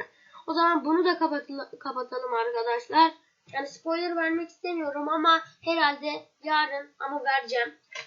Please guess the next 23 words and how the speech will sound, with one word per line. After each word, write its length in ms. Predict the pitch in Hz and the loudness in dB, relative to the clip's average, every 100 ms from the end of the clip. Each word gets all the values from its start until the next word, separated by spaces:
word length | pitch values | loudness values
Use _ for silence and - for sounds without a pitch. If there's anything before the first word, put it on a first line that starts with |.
| _ _ | _ _
Herhalde 420 | 311 311 302 285 | 0 2 2 0
yarın 600 | 262 269 294 285 277 220 | -4 4 6 4 0 -8
gülmeme 440 | 262 294 285 247 | -8 -6 -4 -4
challenge 360 | - 285 294 - | -4 -8 -6 -8
gelecek. 640 | 269 254 233 285 285 - _ _ _ _ _ _ _ - | -2 -2 -2 -6 -10 -14 _ _ _ _ _ _ _ -4
Yani 300 | 254 247 226 | 0 0 -4
bir, 180 | - _ _ _ _ _ _ | -12 _ _ _ _ _ _
yani 480 | 254 262 247 220 240 | -4 -2 0 0 4
yarın 340 | 277 294 294 | 4 4 0
gülmeme 460 | 277 294 294 285 285 | -6 -6 -6 -6 -8
challenge 380 | 285 294 294 - | -8 -8 -10 -6
geleceği 480 | 247 240 233 277 254 | -2 -2 -4 -10 -10
için 440 | - 294 302 285 _ _ _ _ _ _ _ _ _ _ _ _ _ _ - | -10 -8 -8 -10 _ _ _ _ _ _ _ _ _ _ _ _ _ _ -8
oyun 280 | 294 277 254 | -6 -6 -8
videosu 380 | 208 240 311 | -8 -8 -8
çekemeyeceğim. 720 | 302 294 269 226 202 262 262 262 _ _ _ _ _ _ _ _ _ _ | -10 -8 -2 -2 -2 -2 -2 -4 _ _ _ _ _ _ _ _ _ _
Neyse 300 | 311 349 339 | -4 -4 -2
o 60 | 311 | -4
zaman 260 | 294 285 | -4 -4
arkadaşlar 600 | 285 254 277 285 294 320 | -4 -6 -8 -10 -6 -8
umarım 440 | 320 277 320 330 302 | -6 -4 -2 -2 -4
videoyu 260 | 247 247 | -4 -2
beğenmişsinizdir. 880 | 240 240 262 285 - 302 277 247 294 | -2 -4 -4 -12 -14 -12 -12 -8 -8